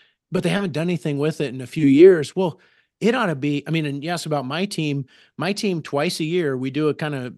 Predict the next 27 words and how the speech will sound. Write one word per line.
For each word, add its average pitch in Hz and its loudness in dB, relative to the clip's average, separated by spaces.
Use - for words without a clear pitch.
retreat 147 -2
with 143 -4
the 139 -6
few 160 0
of 151 0
us 151 -2
that 151 0
are, 131 -4
that 135 -8
are 127 -10
core 156 -2
on 151 -4
our 143 -4
team. 180 -4
And 147 -6
we'll, 156 -6
I'll 175 -4
ask 160 -6
them 165 -6
as 139 -6
pre-work, 165 -4
I'll 139 -2
say, 147 -4
"Read 135 -4
through 202 -4
your 208 -2
report, 143 -4